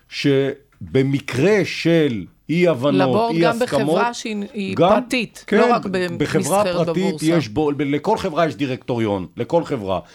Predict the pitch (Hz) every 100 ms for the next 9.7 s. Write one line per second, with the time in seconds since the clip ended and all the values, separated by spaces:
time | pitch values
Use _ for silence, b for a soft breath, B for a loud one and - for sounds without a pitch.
0 | B - 90 117 113 202 170 127 127 123
1 | 156 156 - - 156 180 139 117 120 -
2 | 120 135 156 151 131 110 110 92 131 120
3 | 120 127 160 180 180 - b b b b
4 | b 110 117 117 139 143 123 - 110 110
5 | 143 160 143 95 82 b b - 117 -
6 | 123 123 139 127 107 - 110 107 110 101
7 | 107 110 143 127 110 90 104 127 120 98
8 | b b b 151 120 135 113 131 110 98
9 | 113 - 101 - 107 147